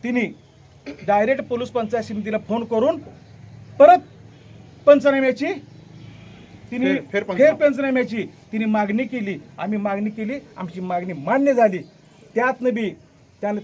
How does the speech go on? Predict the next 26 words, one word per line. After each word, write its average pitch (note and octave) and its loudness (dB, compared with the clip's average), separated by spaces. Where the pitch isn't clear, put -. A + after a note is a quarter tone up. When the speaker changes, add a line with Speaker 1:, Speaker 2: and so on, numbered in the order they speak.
Speaker 1:
थोड्याफार G3 0
लोकांना F#3+ -6
पैशाची F#3 -8
व्यवस्था G#3 0
झाली G3 -2
आणि D#3 -12
परत C4+ 2
आणि C4+ 0
त्यातली A#3+ -4
यादी A3 2
आणि A#3+ 0
वगळली G3 0
गेली. D3 -10
असा A#3 -4
विषय A#3 2
येऊ C4+ 2
महत्त्वाचा. A3 -4
आणि A3 -4
ज्याच्यावर G#3 -4
खरोखर C#4 6
मोठा D4 2
आमच्यावर A#3+ -2
अन्याय G#3 -4
इतका G3 -8
मोठा A#3+ -4
झाला F#3+ -4